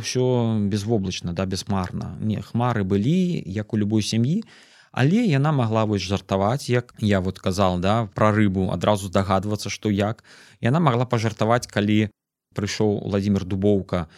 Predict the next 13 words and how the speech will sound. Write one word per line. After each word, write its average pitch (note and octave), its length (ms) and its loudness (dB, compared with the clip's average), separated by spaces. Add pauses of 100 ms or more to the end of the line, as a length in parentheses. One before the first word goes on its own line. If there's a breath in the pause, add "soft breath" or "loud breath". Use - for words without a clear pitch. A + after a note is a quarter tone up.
(260 soft breath)
чытаць G2 560 -2 (440)
свае F2+ 440 -2
творы A#2+ 480 0
да G2 80 -2
Купала. G2+ 480 -4
Купала G#3 320 -2
чытаў D3 240 -2
свае G2+ 320 -2
творы. F2 480 -10
І F3+ 160 4
Купала E3 640 -2 (200)
кажа, B2 340 0 (220 soft breath)
што - 260 -2